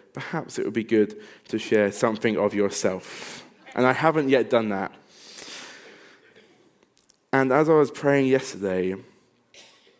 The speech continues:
I was just praying about the preach, and God spoke to me. And he said, "If you're gonna speak about walking through pain and the ability to do so in the church, you have to be prepared to do it."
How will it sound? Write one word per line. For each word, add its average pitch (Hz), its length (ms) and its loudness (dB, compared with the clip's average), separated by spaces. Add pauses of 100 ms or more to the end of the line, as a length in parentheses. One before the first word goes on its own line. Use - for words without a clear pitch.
(460)
I 107 100 -6
was 107 240 -4
just - 160 -12
praying 127 280 -2
about 110 200 0
the 101 60 -6
preach, - 480 -8 (200)
and 110 120 -6
God 147 160 2
spoke 139 300 -2
to - 120 -14
me. 87 240 -14 (400)
And 110 100 -6
he 107 40 -16
said, 110 120 -6
"If 113 120 -8
you're 98 80 -12
gonna 110 140 -4
speak 143 360 -4
about 95 420 -6 (220)
walking 110 340 -4
through 107 220 -4
pain 92 500 -10 (600)
and 98 160 -6
the 101 80 -2
ability 117 400 2
to 110 120 -12
do 110 220 -2
so 90 460 -4 (440)
in 98 140 -6
the 101 100 -6
church, - 640 -8 (840)
you 110 100 0
have 107 160 -8
to - 60 -20
be 110 100 0
prepared 104 420 -2
to 104 140 -8 (260)
do 135 120 4
it." - 240 -2